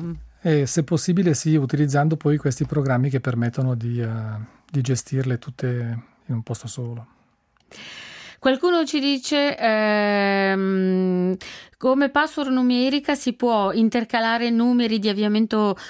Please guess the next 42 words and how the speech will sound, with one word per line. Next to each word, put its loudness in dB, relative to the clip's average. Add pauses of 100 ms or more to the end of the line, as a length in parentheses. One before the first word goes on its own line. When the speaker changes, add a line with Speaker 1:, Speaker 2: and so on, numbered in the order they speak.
(140)
Speaker 2:
postale, 0
data 0
di -2
nascita, 0
numero 0
civico -4
della 0
via, 0
uscirebbe 0
qualcosa -2
di -4
simile, 0
cioè -6
una -8
sequenza -8
lunghissima -8
di -6
numeri. -10 (880)
Speaker 1:
Più 4
è 4
lunga 4
meglio 4
è, 4
ma 2
solo 2
i 4
numeri 4
restringe 2
il 0
campo 0
di -2
caratteri 0
su -6
cui -2
fare -2
la 0
ricerca -2
e -2
quindi 0
la -2
complessità -2
cala. -6